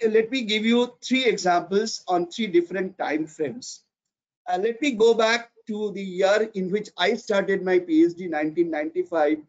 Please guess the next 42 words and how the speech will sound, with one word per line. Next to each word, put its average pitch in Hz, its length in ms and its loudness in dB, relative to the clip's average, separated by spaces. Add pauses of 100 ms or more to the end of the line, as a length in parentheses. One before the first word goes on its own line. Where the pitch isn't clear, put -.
(320)
I 165 140 2
was 214 220 4
not 220 240 2
allowed 185 480 4
to 220 60 -6
get 185 280 0
registration 175 640 0
done 160 320 -2 (320)
unless 196 360 2
and 185 120 -2
until 170 360 2
I 156 60 2
have 156 200 -2
done 156 300 -2
one 151 280 0
year 175 220 4
of 165 180 0
full 175 280 2
desktop 156 520 -2
research. 143 520 -8 (720)
And 226 300 0 (120)
I 196 200 4
was 233 240 6
doing 233 320 0
that 190 280 2
at 175 200 -2
that 214 200 0
point 202 260 0
of 214 140 -8
time, 202 200 2
diploma 190 380 2
in 185 160 0
management 170 520 -4
accountancy 165 640 -4
of 170 160 0
the 160 100 2
Institute 160 480 -2
of 170 160 -2
Chartered 143 300 -2
Accountants 143 540 -4
of 147 140 -10
India. 131 380 -6